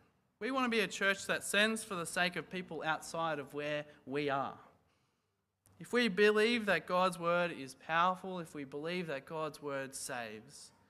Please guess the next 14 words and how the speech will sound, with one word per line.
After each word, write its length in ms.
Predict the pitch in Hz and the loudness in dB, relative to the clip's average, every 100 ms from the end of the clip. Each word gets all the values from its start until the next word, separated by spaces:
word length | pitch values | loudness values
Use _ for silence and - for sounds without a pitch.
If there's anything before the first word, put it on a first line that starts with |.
| _ _ _ _ - | _ _ _ _ -8
then 140 | 156 | -4
we 160 | 175 185 | -2 -2
too 260 | 180 165 143 | -2 -4 -4
will 180 | 139 | -6
willingly 640 | 135 165 190 202 208 233 214 | -4 -2 0 -2 -4 -6 -6
and 220 | 143 131 | -8 -8
joyfully, 640 | 135 151 151 127 110 90 - _ _ _ _ _ _ | -2 -2 -2 -10 -14 -16 -20 _ _ _ _ _ _
uh, 120 | 131 127 | -12 -10
send 420 | - 165 160 - | -6 -4 -4 -8
people, 320 | 139 131 - - _ _ _ _ | -14 -14 -18 -20 _ _ _ _
gospel 440 | - 185 185 180 156 | 0 0 0 -6 -4
workers, 440 | 135 120 104 107 | -6 -6 -12 -14
gospel 400 | - 175 180 143 | -6 -6 -6 -12
teachers 600 | 127 196 190 185 170 - | -6 -4 -4 -6 -6 -10